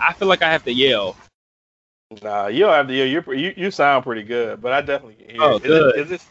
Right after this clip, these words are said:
Speaker 2: is it slowing any?
Speaker 1: Is it what?
Speaker 2: Slowing down any?
Speaker 1: No, it's getting worse. It's getting louder and louder and louder. Like, it's like, it's, it's pouring. It's getting worse. It's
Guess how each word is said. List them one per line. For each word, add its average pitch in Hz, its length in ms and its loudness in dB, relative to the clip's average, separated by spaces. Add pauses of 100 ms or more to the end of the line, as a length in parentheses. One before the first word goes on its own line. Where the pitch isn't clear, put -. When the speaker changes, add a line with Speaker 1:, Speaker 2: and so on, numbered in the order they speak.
Speaker 2:
is 156 140 -6
it 180 100 -6
slowing 185 360 2
any? 233 240 -8 (720)
Speaker 1:
Is 165 140 -4
it 143 80 2
what? 214 280 4 (320)
Speaker 2:
Slowing 160 480 -4
down 160 340 0
any? 190 240 -8 (240)
Speaker 1:
No, 226 240 4
it's 165 120 -2
getting 196 260 -4
worse. 196 480 -4 (500)
It's 180 140 -4
getting 202 260 2
louder 208 380 4
and 190 120 -2
louder 196 380 2
and 165 140 -4
louder. 165 420 0
Like, 147 240 -2 (680)
it's 190 180 -6 (220)
like, 185 200 -2 (360)
it's, 214 180 2 (300)
it's 202 180 2 (200)
pouring. 233 340 2 (420)
It's 196 140 -2
getting 294 240 0
worse. 320 440 4
It's - 140 -6